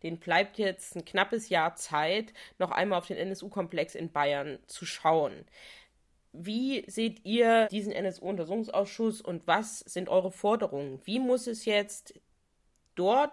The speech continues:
und auch darüber hinaus weitergehen, wenn es um den Fall von Mehmet O geht, aber eben natürlich auch um andere Fälle rassistischer Gewalt und um den N-S-U-Komplex?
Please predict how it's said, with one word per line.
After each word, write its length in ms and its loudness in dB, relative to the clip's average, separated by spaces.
und 220 0
auch 140 2
darüber 340 -2
hinaus 720 -2
weitergehen, 800 2
wenn 180 0
es 100 -6
um 140 -6
den 180 -4
Fall 440 0
von 420 2
Mehmet 320 0
O 180 0
geht, 460 -4
aber 320 0
eben 180 -4
natürlich 520 -6
auch 340 0
um 340 -4
andere 360 -6
Fälle 360 0
rassistischer 560 -4
Gewalt 320 0
und 140 -8
um 60 -8
den 120 -6
N-S-U-Komplex? 840 -16